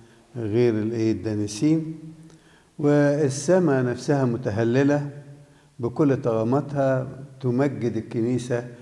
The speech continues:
اللي احتملت الآلام بصبر، وفي نفس الوقت تؤكد ترحيبها بالمجاهدين،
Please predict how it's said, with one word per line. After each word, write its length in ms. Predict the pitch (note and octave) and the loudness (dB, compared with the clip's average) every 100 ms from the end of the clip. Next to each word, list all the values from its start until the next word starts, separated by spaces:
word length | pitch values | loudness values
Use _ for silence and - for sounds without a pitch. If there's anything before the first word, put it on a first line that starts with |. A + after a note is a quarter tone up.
| - - | -20 -8
اللي 140 | A#2+ A#2 | -4 -4
احتملت 720 | - - D3 C3+ B2 B2+ B2+ - - - - - | -6 -2 2 2 2 -2 -4 -14 -18 -20 -16 -4
الآلام 600 | B2+ A#2 A2+ A2+ A#2 A2+ | -2 0 -2 0 -2 -2
بصبر، 500 | G#2+ - G2+ F#2+ - - - - _ _ _ _ _ - - - _ _ _ _ _ _ _ _ _ _ C#3+ | -4 -4 -8 -10 -16 -20 -20 -20 _ _ _ _ _ -20 -20 -20 _ _ _ _ _ _ _ _ _ _ 2
وفي 460 | C3 C3 B2+ C3 | 4 6 4 2
نفس 260 | F#3+ G3 D#3 | 0 2 0
الوقت 400 | C3+ C#3+ D#3+ D#3+ - - - - - - - - | 2 4 2 0 -8 -18 -20 -20 -20 -20 -20 -6
تؤكد 600 | D3 D3+ F3+ F3+ - C3 G#2+ - | -2 6 4 4 2 2 0 0
ترحيبها 800 | C3 A#2+ - F3 C#3+ A#2+ A#2 B2 - - - - - _ _ _ C3+ | 2 2 2 4 4 2 0 0 -8 -20 -20 -20 -20 _ _ _ -2
بالمجاهدين، 1200 | B2+ B2 B2 B2 C3 A#2 A#2+ B2 C#3+ C#3 B2+ | 2 2 2 4 4 4 2 4 4 2 -2